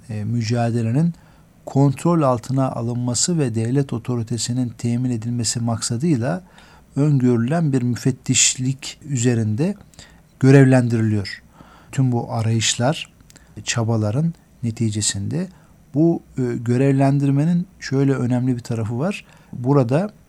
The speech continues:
bu müfettişe askeri ve siyasi otorite üzerinde olağanüstü yetkiler veriliyor.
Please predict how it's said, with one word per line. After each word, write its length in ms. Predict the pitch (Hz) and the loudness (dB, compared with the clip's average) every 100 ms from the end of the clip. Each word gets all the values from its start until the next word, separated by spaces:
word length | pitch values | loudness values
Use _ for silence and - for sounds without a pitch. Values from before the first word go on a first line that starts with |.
| - - | -14 -4
bu 100 | 135 | -2
müfettişe 720 | 123 120 117 - - 139 190 - - - | -2 -2 -6 -6 -2 0 -2 -6 -20 -4
askeri 640 | 139 - - 143 160 220 165 | 0 0 0 2 2 2 2
ve 100 | 135 | 2
siyasi 540 | - 139 143 135 202 | 2 2 2 2 0
otorite 540 | 175 131 139 127 120 | -2 -2 -2 -2 -2
üzerinde 520 | 131 117 135 123 139 202 | -2 0 2 2 -2 -2
olağanüstü 600 | 139 147 165 143 - 139 | 0 2 2 2 2 0
yetkiler 520 | 123 - 120 117 107 | 0 -2 -2 0 -2
veriliyor. 500 | 101 98 92 - | -4 -6 -6 -8